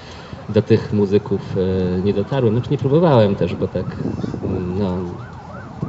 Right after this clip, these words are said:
być może jedno pytanie by załatwiło, ale wtedy bym zepsuł całą zagadkę detektywistyczną.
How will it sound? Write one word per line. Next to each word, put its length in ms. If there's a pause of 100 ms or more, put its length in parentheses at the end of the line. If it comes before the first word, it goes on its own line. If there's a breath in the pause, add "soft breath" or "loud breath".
(140)
być 180
może 220
jedno 220
pytanie 380
by 80
załatwiło, 460
ale 100
wtedy 200
bym 180
zepsuł 360
całą 260
zagadkę 340
detektywistyczną. 840